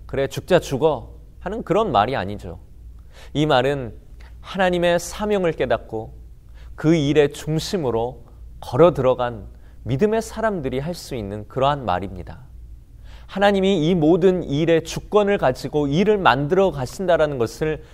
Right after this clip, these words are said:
믿는 사람들만이 할 수 있는 그러한 믿음의 고백이요, 신앙의 고백이라는 것입니다. 다니엘의 세 친구가 풀무불에 던져졌을 때 그들의 마음에 "죽으면 죽으리이다." 하는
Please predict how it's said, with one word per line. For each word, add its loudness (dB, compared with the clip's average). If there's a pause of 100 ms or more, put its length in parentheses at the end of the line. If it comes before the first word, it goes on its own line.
(160)
믿는 2
사람들만이 -2
할 -4
수 -8
있는 -8 (360)
그러한 2
믿음의 0
고백이요, -2 (200)
신앙의 -4
고백이라는 -2
것입니다. -12 (1160)
다니엘의 6
세 -2
친구가 -2
풀무불에 -2
던져졌을 -2
때 -4 (720)
그들의 4
마음에 0 (340)
"죽으면 0
죽으리이다." 0
하는 -6